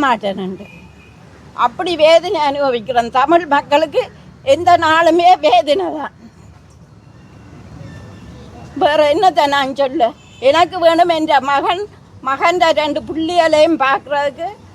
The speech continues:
அவ இந்த அப்பா தான் புள்ளிகளுக்கு தேள்வார். தாய் இறந்து விட்டார். அதுவும் ஆறு வருடங்கள் ஆயிட்டு தாய் இறந்து. எழுபத்தஞ்சு வயசு பாட்டியும் அறுபது வயசு பாட்டியும் புள்ளிகளை பார்க்க இயலாது. என்ன, இந்த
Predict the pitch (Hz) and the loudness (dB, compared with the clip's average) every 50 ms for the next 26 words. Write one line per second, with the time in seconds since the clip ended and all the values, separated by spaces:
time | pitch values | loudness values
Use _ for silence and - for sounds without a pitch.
0 | - - - - - - - - - - - - 226 277 294 294 294 302 311 311 | -20 -20 -20 -20 -20 -20 -20 -20 -20 -12 -4 -2 0 2 4 4 2 2 2 2
1 | 285 277 247 - - 247 262 247 - - 339 330 311 320 330 381 349 320 330 302 | 2 2 2 2 0 -2 -2 -2 0 0 2 2 4 2 2 0 0 -2 -6 -8
2 | 294 311 302 302 302 285 320 262 - 294 285 277 269 247 233 226 208 - - 226 | -6 -4 -2 -2 -2 -2 -4 -4 -4 -2 -2 -2 -2 -2 -2 -2 -4 -4 -4 -2
3 | 240 262 277 311 349 339 320 311 330 311 320 311 247 320 233 233 185 - - 196 | 0 2 2 2 2 2 0 0 0 0 0 0 -2 -2 -4 -6 -6 -6 -4 -4
4 | 190 180 - - - - - - - - - - - - - - - 196 247 285 | -4 -4 -6 -10 -16 -20 -20 -20 -20 -20 -20 -20 -20 -20 -20 -8 -4 -2 0 2
5 | 320 339 330 302 277 277 294 339 381 359 311 277 269 262 285 294 302 294 302 285 | 2 2 2 2 2 2 2 2 2 2 2 0 0 0 0 0 -2 -2 -2 -2
6 | 302 330 262 254 240 214 208 190 165 208 208 196 - 220 214 220 220 220 226 233 | 0 0 0 0 0 -2 -4 -6 -10 -12 -10 -6 -4 -2 -2 -2 -2 -4 -4 -4
7 | 262 226 214 190 156 190 - - - - - 214 190 - - - - - - 269 | -4 -4 -4 -6 -8 -10 -12 -12 -18 -20 -20 -20 -20 -20 -20 -20 -18 -8 -4 -2
8 | 302 320 359 349 349 - 359 359 349 320 339 359 339 330 330 311 - - - 214 | 0 2 2 2 0 2 0 0 -2 -2 0 2 2 4 4 2 0 -6 -12 -8
9 | 302 294 302 320 311 285 330 311 311 339 349 359 330 320 359 427 320 320 330 320 | -4 -2 0 0 -2 -2 -6 -8 -6 -4 -4 -2 -2 -4 -4 -2 -2 0 2 2
10 | 302 302 - 320 - - 269 269 302 285 247 392 415 - 349 294 311 311 320 311 | 0 0 -2 -8 -10 -6 -4 -2 -2 -2 -4 -6 -10 -10 -10 -12 -10 -6 -4 -2
11 | 302 311 311 - 320 285 277 269 277 294 277 294 302 - 247 240 226 254 262 247 | -2 -2 -2 -2 -2 -2 -2 -2 -4 -2 0 0 2 2 2 0 0 0 -2 -4
12 | 247 233 220 208 180 - - - - - - - - - - 269 339 349 339 320 | -4 -4 -6 -6 -8 -12 -20 -20 -20 -20 -20 -20 -20 -14 -8 -4 0 2 2 2